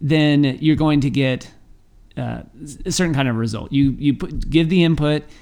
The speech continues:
and you're gonna get some kind of, uh, output from God or from the church or from spiritual life, whatever. And I'm not even talking about the more egregious forms of this, uh, or the obvious abuses like the prosperity gospel.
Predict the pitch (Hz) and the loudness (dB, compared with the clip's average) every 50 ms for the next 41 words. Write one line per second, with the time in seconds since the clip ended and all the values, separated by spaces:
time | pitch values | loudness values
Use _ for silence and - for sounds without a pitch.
0 | - - - 139 143 135 135 135 123 139 135 123 131 120 - - 156 147 143 139 | -10 -6 -2 0 2 2 2 2 0 0 0 0 -2 -2 -2 -2 0 0 0 0
1 | 143 139 135 127 123 113 - - - - 139 120 113 110 107 110 110 110 - - | 0 -2 -2 -2 -2 -4 -8 -10 -8 -6 -4 -4 -2 -4 -4 -6 -6 -8 -8 -4
2 | 139 131 127 120 - 127 131 117 101 - - - 123 117 113 110 110 107 101 - | -2 -2 -2 -2 -4 -4 -4 -4 -6 -8 -10 -8 -6 -4 -2 -2 -2 -4 -4 -8
3 | - - - - - 120 135 123 120 117 113 113 110 117 113 - 117 113 107 - | -14 -20 -14 -8 -4 -2 -2 0 0 0 0 -2 -2 -4 -4 -2 -2 -2 -2 -4
4 | - 117 107 110 107 98 - 107 104 107 - - 113 110 104 104 104 101 101 - | -6 -6 -4 -4 -6 -6 -8 -8 -8 -8 -8 -6 -6 -4 -4 -4 -6 -6 -8 -8
5 | - 117 107 101 - - 95 104 95 92 101 - - - 101 95 92 87 85 - | -6 -6 -6 -6 -8 -10 -10 -10 -10 -10 -12 -14 -12 -12 -10 -10 -10 -12 -16 -18
6 | - - - - - - - - - 208 240 262 277 220 185 165 165 151 131 135 | -16 -14 -14 -14 -14 -14 -6 -2 0 2 2 2 2 2 2 2 2 2 2 2
7 | 131 120 120 113 - 131 135 131 131 131 123 113 113 104 120 127 127 123 107 123 | 0 0 -2 -2 -2 0 0 2 2 2 0 0 -2 0 0 2 2 2 0 0
8 | 113 107 - - - - - - - 131 123 117 120 110 113 107 107 110 107 107 | -4 -4 -4 -8 -10 -12 -12 -8 -4 -2 0 0 0 -2 -2 -6 -6 -6 -6 -6
9 | - - - - - - - 123 113 110 - 127 123 131 123 123 131 117 123 117 | -8 -8 -12 -14 -12 -8 -6 -6 -4 -4 -2 -2 0 2 2 2 2 2 0 -2
10 | 113 113 - 120 110 113 113 113 - 110 107 104 - 117 110 113 - - 117 117 | -2 -4 -4 -6 -4 -2 -2 -4 -4 -6 -8 -6 -6 -6 -8 -8 -8 -8 -8 -8
11 | 113 - - 120 104 - 120 117 110 107 104 110 104 104 107 - - - 107 104 | -8 -8 -8 -8 -6 -6 -6 -6 -4 -6 -6 -6 -6 -6 -6 -8 -8 -6 -6 -6
12 | 101 | -6